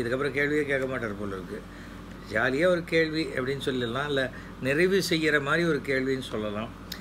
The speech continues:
"சில அறம் மிகுந்த வார்த்தைகளை சொல்லக்கூடாது" அப்படின்னு கே ஏ தங்கவேலு சொல்லுவார். "தூறல் நின்னு போச்சுன்னு படம் வந்தோடனே மழையே வரல" அப்படின்னு அவர் தான் சொன்னதா எனக்கு ஞாபகம். நான் காட்டுல மழைன்னு போட்டேன், பயங்கர மழை.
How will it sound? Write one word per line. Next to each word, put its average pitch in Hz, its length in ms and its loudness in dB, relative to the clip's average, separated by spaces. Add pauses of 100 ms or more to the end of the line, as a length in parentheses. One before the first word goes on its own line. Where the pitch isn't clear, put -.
(140)
"சில 139 260 4
அறம் 156 240 2
மிகுந்த 196 380 2
வார்த்தைகளை 151 520 2
சொல்லக்கூடாது" 120 720 -2 (400)
அப்படின்னு 123 440 0 (420)
கே 147 220 4
ஏ 147 100 4
தங்கவேலு 127 520 0
சொல்லுவார். 101 460 -4 (1800)
"தூறல் 202 340 6
நின்னு 170 280 2
போச்சுன்னு 156 400 2
படம் 151 260 2
வந்தோடனே 147 300 0
மழையே 143 360 6
வரல" 127 480 4 (200)
அப்படின்னு 127 640 0 (360)
அவர் 120 220 -2
தான் 135 240 2
சொன்னதா 123 300 0
எனக்கு 113 200 -2
ஞாபகம். 117 420 -2 (460)
நான் 147 240 6
காட்டுல 175 360 4
மழைன்னு 143 320 2
போட்டேன், 123 300 0 (120)
பயங்கர 131 440 0
மழை. 131 280 0